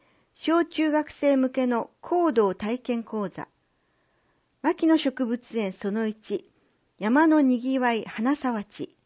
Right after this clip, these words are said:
その二、天然ゴムのできるまで。その三、第二十四回有心展。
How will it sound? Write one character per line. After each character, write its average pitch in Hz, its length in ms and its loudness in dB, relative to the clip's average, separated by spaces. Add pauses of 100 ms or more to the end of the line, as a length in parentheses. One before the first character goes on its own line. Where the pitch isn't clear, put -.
(720)
そ - 160 -4
の 254 180 2
二、 247 300 -2 (600)
天 339 220 4
然 359 200 4
ゴ 330 120 4
ム 285 120 6
の 202 120 0
で 180 140 -4
き - 120 -14
る 214 120 -2
ま 170 160 -4
で。 - 180 -14 (800)
そ 247 160 -4
の 269 180 0
三、 240 380 -4 (440)
第 311 260 4
二 285 200 4
十 247 240 2
四 254 220 2
回 185 360 -4
有 262 220 0
心 269 300 -2
展。 143 280 -8